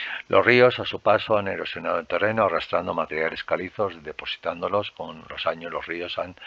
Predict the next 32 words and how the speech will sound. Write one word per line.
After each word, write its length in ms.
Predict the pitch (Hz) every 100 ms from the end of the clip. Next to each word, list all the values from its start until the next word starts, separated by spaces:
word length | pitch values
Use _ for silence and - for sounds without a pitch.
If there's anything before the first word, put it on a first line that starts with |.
| - -
desaparecido, 920 | 85 95 - 90 80 76 78 87 90
dejando 460 | 82 78 82 85 87
solo 360 | - 95 92 95
los 180 | 85
sedimentos. 640 | - 71 69 67 - - - - - - - 101
No 120 | 117
es 80 | -
correcto, 440 | 71 82 - 87
ya 100 | 80
os 100 | 76
digo, 200 | 82 82
estas 260 | - 80 -
calizas 480 | 78 80 - 76
son 240 | - 78 76
marinas, 500 | 76 113 113 117 110
de 140 | 80
tipo 200 | 80 -
arrecifal. 520 | 82 - 82 98 98
Vamos 300 | 101 85 82
a 60 | 82
dar 180 | 85 80 -
esta 180 | -
opción 320 | 73 - 82 78
por 160 | 80
válida 400 | 95 104 104 117 - - - - - _ -
y 200 | 101 107 - -
al 140 | 85
validarlo 640 | 78 73 76 82 82 87 80
nos 180 | 80
da 120 | 76 -
como 240 | 78 69
correcta. 400 | 69 - -